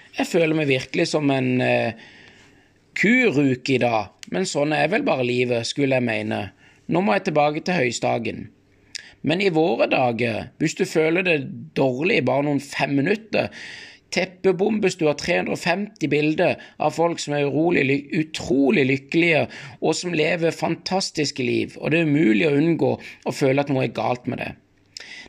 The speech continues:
Det er dette siste som lurer deg opp i en stry. Vi får dårlig samvittighet for å ha dårlig samvittighet, skyldsfølelse fordi vi føler skyldfølelse,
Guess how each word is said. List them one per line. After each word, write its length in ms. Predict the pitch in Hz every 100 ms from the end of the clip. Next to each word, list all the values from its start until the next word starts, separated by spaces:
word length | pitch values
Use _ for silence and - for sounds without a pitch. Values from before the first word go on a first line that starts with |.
| -
Det 60 | 170
er 60 |
dette 380 | 175 170 - 202
siste 380 | 175 156 151 175
som 100 | 160
lurer 300 | 143 131 139
deg 100 | 143
opp 180 | 135 135
i 40 | 139
en 120 | 123
stry. 480 | - - 120 110 92 - 123
Vi 60 | 120
får 140 | 139
dårlig 300 | 123 147 165 165
samvittighet 580 | 143 147 156 - 165 156
for 140 | 131
å 60 | 131
ha 80 | 127
dårlig 260 | 127 139 139
samvittighet, 640 | 135 131 135 - 143 135 - - -
skyldsfølelse 880 | - 151 147 139 - 151 151 - 147
fordi 220 | 135 127 131
vi 80 | 127
føler 260 | 127 127
skyldfølelse, 720 | - 131 123 - 135 131 143